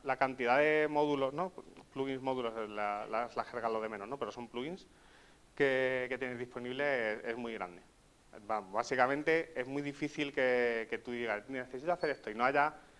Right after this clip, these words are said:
un plugin que te lo dé directamente o que te lo dé prácticamente y, y tú tengas que hacer una pequeña adaptación, ¿no?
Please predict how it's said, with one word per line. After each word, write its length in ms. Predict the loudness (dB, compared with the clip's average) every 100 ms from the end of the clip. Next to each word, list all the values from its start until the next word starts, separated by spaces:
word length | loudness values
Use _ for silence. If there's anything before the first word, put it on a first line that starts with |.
| -20 -20 -10
un 100 | -6
plugin 300 | -2 -2 -2
que 80 | -2
te 80 | -2
lo 80 |
dé 100 | -2
directamente 720 | -2 -4 -2 -4 -2 0 0 -2 -20 -20 -20 -10
o 220 | -4 -4 0
que 440 | 0 0 0 -2
te 80 | -2
lo 100 | 0
dé 100 | 2
prácticamente 760 | 2 4 2 2 2 2 2 0
y, 640 | -2 -6 -6 -6 -8 -10
y 220 | -10 -10 -12 -12
tú 80 | -6 -6 -8 -20 _ _ -20 -20 -6
tengas 420 | -4 -2 0 -2
que 100 | -4
hacer 160 | -10 -6
una 200 | -4 -4
pequeña 300 | -4 -2 -2
adaptación, 460 | -2 -4 -8 -12
¿no? 120 | -12